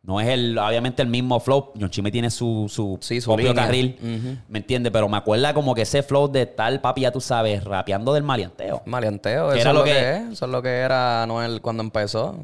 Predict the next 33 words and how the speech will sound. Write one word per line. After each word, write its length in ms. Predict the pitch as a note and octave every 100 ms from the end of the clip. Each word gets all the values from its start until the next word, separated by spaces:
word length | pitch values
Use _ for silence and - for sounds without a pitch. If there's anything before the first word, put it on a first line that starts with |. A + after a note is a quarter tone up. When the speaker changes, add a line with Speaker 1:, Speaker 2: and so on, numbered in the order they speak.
| A2
Speaker 2:
Ahora 200 | G2+ A2
lo 120 | A2+ A2+
que 60 |
está 380 | A2 A2 A2 G#2
es 300 | G2 F#2+ -
por 240 | - G2
ahí 240 | F#2 G2+ G2+
charreando 560 | - F#2 F#2 G2 G#2+
y 60 | G2+
diciendo 340 | G2 G2 G2
estupideces, 640 | G2+ - F#2+ F2 F#2+ A#2 A#2+
pero 300 | G#2+ F2+ F2+ - _ _ _
Speaker 1:
Por 140 | - G#2
ahí 120 | G2+
comentaron 480 | G#2 B2+ A#2 C3 C#3
que 100 | B2+
dijeron, 640 | G#2 G#2 A#2 A#2 G#2+ G2+ -
tú 120 | -
sabes, 580 | G2+ A2+ G2+ F#2 E2+ E2 - - G1+ -
que, 280 | - F#2+ F#2
que, 200 | - F2+
que 220 | E2 E2+
Anuel 160 | E2 F2
no 60 | G#2
está 180 | A2+
charreando. 580 | - G2+ F#2 E2 D#2 - - _
Speaker 2:
¿Que 120 | B2
Anuel 180 | B2+ C3
no 60 |
está 160 | D3+ E3
charreando? 420 | F3 E3+ F3+ C3
Speaker 1:
No. 160 | G2+ D#2 E2 - -
Speaker 2:
Cabrón. 540 | - A2+ A#2 C#3+ D#3+